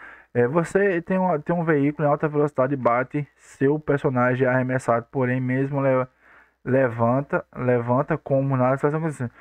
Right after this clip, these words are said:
"Me deite e chama um médico, pois estou machucado." Essa é a opção um, pessoal. Porra, essa aqui tem pergunta, viu? Digamos que você está sendo abordado pela polícia ou bandido, mas ele não disse que cortou sua comunicação ou que você foi. Nada. A comunicação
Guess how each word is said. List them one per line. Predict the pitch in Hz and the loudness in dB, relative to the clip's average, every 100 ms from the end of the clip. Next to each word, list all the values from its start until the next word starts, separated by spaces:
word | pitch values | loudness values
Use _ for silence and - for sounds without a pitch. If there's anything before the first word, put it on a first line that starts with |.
| - - | -20 -2
"Me | 156 | -2
deite | 156 139 156 160 | 2 2 2 0
e | |
chama | 156 156 | 0 0
um | 165 | 0
médico, | 160 127 120 - 120 110 | 0 2 0 -4 -8 -4
pois | 131 127 | -2 -2
estou | 127 127 | 0 0
machucado." | 127 127 208 - 110 104 | 0 -2 -2 0 0 0
Essa | 120 - | -2 -2
é | |
a | 117 | -6
opção | 139 - 170 | -6 -4 -4
um, | 175 135 | -2 -6
pessoal. | - 120 - 113 135 - - | -6 -8 -4 -4 -4 -12 -8
Porra, | 165 190 | -4 -4
essa | 180 | -4
aqui | 156 | -8
tem | 151 185 | -8 -6
pergunta, | 220 208 202 180 135 | -2 -2 -2 -4 -4
viu? | 135 202 - - - - - | -4 -4 -8 -18 -16 -16 -4
Digamos | 185 208 220 | 0 0 0
que | 226 | -2
você | 208 208 | -2 0
está | 196 190 | 0 0
sendo | 190 | 0
abordado | 196 190 160 160 | 0 2 2 0
pela | 165 185 | 0 -4
polícia | 170 185 151 160 - | -2 0 2 2 0
ou | 165 165 | -2 0
bandido, | 175 170 135 127 127 | 0 -2 -2 -2 -2
mas | 127 135 135 | 0 2 2
ele | 139 135 | 2 0
não | 139 143 | -2 -2
disse | 127 135 | -4 -6
que | - 135 131 _ - _ | -4 -4 -4 _ -20 _
cortou | - 135 165 | -4 0 0
sua | 143 143 | 0 0
comunicação | 139 147 147 147 139 - 123 | -2 -2 -2 0 0 -2 -2
ou | 139 139 | 0 0
que | 147 | 0
você | 139 | 0
foi. | 143 131 - - - | 0 -2 -4 -20 -4
Nada. | 139 143 120 104 - | 0 2 2 -2 -6
A | - 139 | -4 -2
comunicação | 127 147 147 143 - 143 175 | -2 0 0 0 0 0 -2